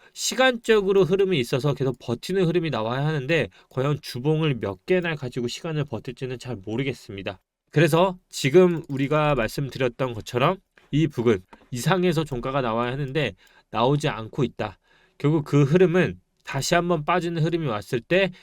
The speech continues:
이 부분을 지키는 흐름일지는 잘 모르겠다. 여러분들이 지금부터 지켜보셔야 할 거는 바로 주봉의 흐름. 아직까지는 이 영상에서 주봉이 끝나지 않았습니다. 주봉은 결국 오 일에 끝날 거고요. 이 오 일의 흐름은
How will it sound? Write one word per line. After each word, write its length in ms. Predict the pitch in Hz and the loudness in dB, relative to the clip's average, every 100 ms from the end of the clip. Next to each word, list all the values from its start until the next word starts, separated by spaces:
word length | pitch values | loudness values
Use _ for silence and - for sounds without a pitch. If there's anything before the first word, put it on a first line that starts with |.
| _ 143 | _ -2
이 140 | 156 | -2
부분을 440 | 147 127 139 143 | -2 -2 -2 -2
지키는 460 | - - - 151 156 | -6 -12 -4 -2 0
흐름일지는 500 | 147 170 143 143 135 | 0 -2 -4 -8 -8
잘 160 | 120 113 | -6 -6
모르겠다. 540 | 104 104 95 - 92 - | -4 -4 -6 -10 -8 0
여러분들이 500 | 127 175 185 175 160 | 4 4 2 2 0
지금부터 440 | - 139 143 147 | -2 -2 -2 -4
지켜보셔야 580 | 113 - 143 117 - 139 | -6 -2 -2 -2 -2 -2
할 100 | 131 | -2
거는 320 | 123 131 147 | -4 -6 -4
바로 220 | 117 120 | 0 -2
주봉의 400 | 117 120 123 123 | -2 -6 -4 0
흐름. 240 | 123 160 95 _ - | 2 2 0 _ -2
아직까지는 840 | 151 147 208 185 226 214 214 208 | 2 2 0 2 2 2 -2 0
이 140 | 160 151 | 2 2
영상에서 560 | 139 151 175 180 170 | 0 -2 -2 -2 -2
주봉이 320 | 165 139 151 147 | -4 -4 -2 -2
끝나지 260 | 185 180 | -2 -2
않았습니다. 640 | 113 117 - 113 113 107 - - | -2 -4 -6 -4 -2 -4 -6 -8
주봉은 360 | 131 160 170 | -2 0 0
결국 320 | 131 131 151 - | -2 -4 -6 -4
오 220 | 117 135 | 0 2
일에 120 | 175 | 2
끝날 260 | 180 156 131 | 0 -2 -2
거고요. 460 | 113 113 170 135 - _ _ _ - | -4 -2 -4 -4 -10 _ _ _ 0
이 100 | 170 - | 0 2
오 260 | 127 123 165 | 2 4 6
일의 220 | 180 175 | 6 4
흐름은 500 | 165 175 147 185 | 2 0 0 0